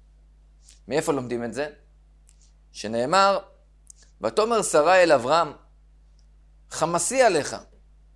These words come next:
ישפוט השם ביני וביניך". ככה ההמשך של הפסוק.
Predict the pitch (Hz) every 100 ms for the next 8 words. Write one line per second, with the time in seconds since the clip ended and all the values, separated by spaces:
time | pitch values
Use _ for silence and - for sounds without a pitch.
0 | _ - - 170 - 262 254 226 277 277
1 | 247 214 196 160 156 139 117 98 - _
2 | _ _ _ _ _ _ _ _ - 131
3 | 135 127 127 127 120 113 113 110